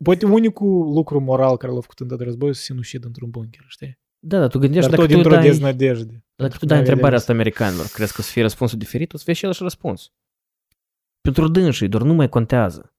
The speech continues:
Speaker 1: Ce? Pentru cine?
Speaker 2: E că dacă america-, tu pe americani întrebi,
Speaker 1: Mhm.
Speaker 2: tu ai fi de acord, uh, să, să înceapă războiul mondial dacă știi că există, uh, pericol iminent că voi să fiți loviți primii? Și dacă, m-, șaizeci, șaptezeci de procente din,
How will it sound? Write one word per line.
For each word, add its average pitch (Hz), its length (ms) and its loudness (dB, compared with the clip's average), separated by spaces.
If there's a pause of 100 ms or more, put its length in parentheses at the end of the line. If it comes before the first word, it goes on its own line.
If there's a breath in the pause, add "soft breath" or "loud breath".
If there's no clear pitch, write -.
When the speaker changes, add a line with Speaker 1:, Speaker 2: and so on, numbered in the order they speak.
(200)
Speaker 1:
Ce? - 160 -10
Pentru 123 300 -10
cine? 123 320 -10
Speaker 2:
E 135 100 0
că 139 80 2
dacă 135 260 -2
america-, 127 420 -4
tu - 120 -16
pe - 80 -6
americani 117 440 -2
întrebi, - 400 -14 (120)
Speaker 1:
Mhm. 139 360 -10 (120)
Speaker 2:
tu 120 120 -4
ai 101 80 0
fi 160 120 -4
de 190 100 -4
acord, 120 360 -2
uh, 78 320 -2
să, 90 420 -8
să - 140 -14
înceapă 107 280 -8
războiul 104 300 -6
mondial 123 280 -4
dacă 113 260 -8 (260)
știi - 280 -4
că 127 120 -6
există, 107 640 -4 (440)
uh, 90 600 -10
pericol 117 380 -2
iminent 127 380 0
că - 100 -20
voi 107 180 0
să - 100 -8
fiți 101 220 -8
loviți 98 300 -8
primii? 90 340 -10 (120)
Și - 100 -20
dacă, 156 260 -6
m-, 139 360 -6
șaizeci, 131 380 -2
șaptezeci 127 300 -2
de 110 80 -12
procente 113 380 -8
din, 104 200 -10